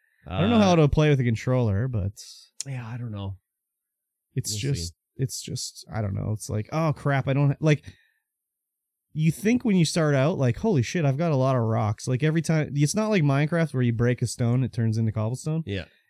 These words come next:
Speaker 1: In this game, you break a rock and it turns into, like, four smaller rocks
Speaker 2: <laughs>
Speaker 1: that you can use to do other things with.
Speaker 2: Yeah.
Speaker 1: And it's like, "Oh, I wanna make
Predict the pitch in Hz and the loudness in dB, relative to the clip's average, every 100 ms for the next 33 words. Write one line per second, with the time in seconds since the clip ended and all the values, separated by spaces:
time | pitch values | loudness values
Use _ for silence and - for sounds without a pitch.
0 | - 143 165 160 147 123 131 120 135 143 | 2 4 4 4 4 4 0 2 0 2
1 | 135 120 92 117 113 147 131 117 139 135 | 0 0 0 0 0 -2 -2 -2 0 2
2 | 127 123 123 117 107 _ - 143 135 131 | 2 2 2 0 -2 _ -6 -2 0 0
3 | 123 - 135 120 135 139 143 147 170 - | -2 -2 -2 0 0 0 -2 -4 -8 -6
4 | 170 - - - - - 151 151 156 147 | -4 -4 -8 -20 -4 2 4 6 6 8
5 | 151 160 151 139 135 131 127 131 143 160 | 6 6 4 4 4 4 2 0 0 0
6 | 185 208 113 107 87 107 - - 139 - | -2 -4 -2 -2 -4 -12 -8 0 0 2
7 | 135 156 147 151 160 147 143 - | 2 4 4 4 4 4 2 -2